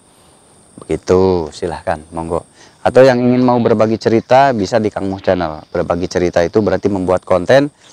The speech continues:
nanti kita syuting bareng, kita syuting bareng, berbagi cerita di syuting itu, nanti buat konten bareng di sini. Tinggal datang aja.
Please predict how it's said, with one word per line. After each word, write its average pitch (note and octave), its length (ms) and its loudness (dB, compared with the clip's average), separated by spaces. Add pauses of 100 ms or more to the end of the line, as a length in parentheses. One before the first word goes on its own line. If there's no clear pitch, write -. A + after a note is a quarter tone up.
(280)
nanti G2+ 240 -2
kita F#2 240 0
syuting F2+ 400 -2
bareng, D3 480 2 (320)
kita G2 240 0
syuting F#2+ 320 -2
bareng, A#2+ 400 2
berbagi F2 400 -2
cerita F2 400 -2
di G2 80 -4
syuting F2+ 400 -2
itu, C3 320 2 (480)
nanti E2+ 240 -4
buat F2+ 240 0
konten F2 320 -6
bareng F2 240 -4
di F2 80 -8
sini. E2 320 -10
Tinggal F2+ 240 2
datang F2+ 320 0
aja. F2+ 240 -4